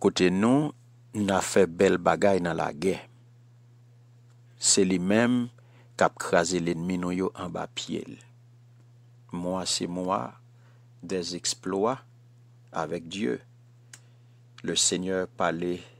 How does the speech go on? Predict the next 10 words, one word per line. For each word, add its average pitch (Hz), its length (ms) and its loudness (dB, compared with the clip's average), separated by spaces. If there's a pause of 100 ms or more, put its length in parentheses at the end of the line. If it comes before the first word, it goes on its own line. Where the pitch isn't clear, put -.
(200)
anpil 104 360 -4
atravè 87 360 -2
sèvitè 85 540 -6
l, 82 80 -12
sèvant 85 480 -10
li 87 140 -6
yo. 98 120 -6
Pandan 90 540 -8
mwa 82 260 -10
sa 80 200 -4